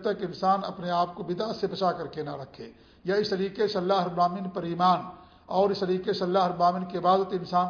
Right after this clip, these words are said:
اس وقت تک صحیح معنوں میں نہیں کر سکتا جب تک کہ انسان اپنے آپ کو شرک سے بچا کر کے نہ رکھے۔ یہی نہیں بلکہ اگر انسان شرک کرتا ہے اور اللہ رب العالمین کی بات بھی کرتا ہے تو اس کی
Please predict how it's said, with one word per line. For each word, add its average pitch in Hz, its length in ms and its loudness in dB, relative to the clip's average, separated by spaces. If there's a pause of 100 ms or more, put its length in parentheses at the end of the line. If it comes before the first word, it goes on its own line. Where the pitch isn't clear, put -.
اس 185 140 -6
وقت 190 200 -2
تک 233 160 2
صحیح 202 160 2
معنوں 185 280 0
میں 175 120 -6
نہیں 196 120 -6
کر 196 160 -6
سکتا 170 380 0 (380)
جب 175 180 -2 (100)
تک 208 220 -4
کہ 190 60 -4
انسان 185 360 2
اپنے 180 260 -6
آپ 180 280 2
کو 190 60 -6
شرک 185 300 -6
سے - 120 -6
بچا 175 260 0
کر 170 140 -6
کے 156 140 -12
نہ 147 160 -10
رکھے۔ - 240 -16 (400)
یہی 180 240 -2
نہیں 196 160 -2
بلکہ 185 300 -2
اگر 185 140 0
انسان 180 340 0
شرک 226 280 -4
کرتا 170 380 0
ہے 156 80 -2 (320)
اور 185 100 0
اللہ 185 260 6
رب 175 100 0
العالمین 180 260 4
کی 185 140 -8
بات 175 240 6
بھی 226 140 0
کرتا 180 440 2
ہے 170 80 2 (300)
تو 185 100 0
اس 185 100 -2
کی 214 120 -6